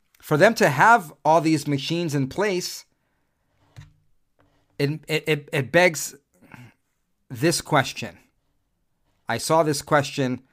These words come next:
on the Rasmussen Reports a few days ago. Lab leak.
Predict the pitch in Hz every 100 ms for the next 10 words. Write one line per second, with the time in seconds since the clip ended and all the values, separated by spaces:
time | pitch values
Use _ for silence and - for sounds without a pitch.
0 | _ _ - 123 120 113 117 127 117 123
1 | 120 - - 120 113 - 127 110 - -
2 | _ _ - 113 127 123 117 104 107 107
3 | 82 - _ _ _ _ _ _ _ _
4 | _ _ _ _ _ _ _ _ _ _
5 | _ _ _ _ _ _ _ - 117 151
6 | 214 196 139 117 98 - -